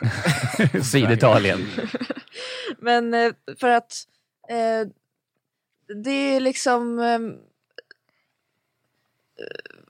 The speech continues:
Speaker 2: eh, <laughs> som, som, jag vet inte hur det är för er, men som kvinna är det ju konstant närvarande.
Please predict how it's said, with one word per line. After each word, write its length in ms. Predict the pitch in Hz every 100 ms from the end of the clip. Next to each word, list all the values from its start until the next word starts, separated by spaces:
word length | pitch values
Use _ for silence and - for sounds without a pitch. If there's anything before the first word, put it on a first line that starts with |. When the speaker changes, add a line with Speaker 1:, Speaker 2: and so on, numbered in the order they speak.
| - 50 - - 220 214 -
Speaker 2:
eh, 160 | 247 220
<laughs> 80 | 214 - - - - - - 202 - - - -
som, 340 | - 285 277 254
som, 360 | 294 269 269 269
jag 160 | 269
vet 180 | 262 302
inte 200 | 277 285
hur 200 | 294 254
det 80 | 247
är 60 |
för 160 | 254 285
er, 160 | 262 202
men 180 | 220
som 380 | 226 254 254 254
kvinna 500 | - 269 262 262 269
är 220 | 240 214
det 80 | 202 208 208
ju 80 | 202
konstant 640 | 220 208 - 208 202 202
närvarande. 840 | 220 208 214 247 180 78 - -